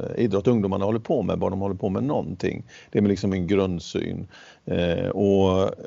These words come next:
ges det möjlighet för fler att idrotta eller utöva idrott i någon form,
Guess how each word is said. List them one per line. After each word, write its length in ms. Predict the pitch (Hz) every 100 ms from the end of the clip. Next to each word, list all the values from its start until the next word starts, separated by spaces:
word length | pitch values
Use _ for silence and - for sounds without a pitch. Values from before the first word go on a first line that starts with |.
| -
ges 280 | - 110 101
det 100 | -
möjlighet 600 | 113 135 107 98 98 92
för 120 | -
fler 300 | 104 - 92
att 160 | 92 95
idrotta 680 | 104 90 92 92 - 104 110 -
eller 280 | 98 95 92
utöva 440 | 90 85 95 87
idrott 340 | 92 90 87 92
i 40 |
någon 260 | 90 95 87
form, 400 | - 101 98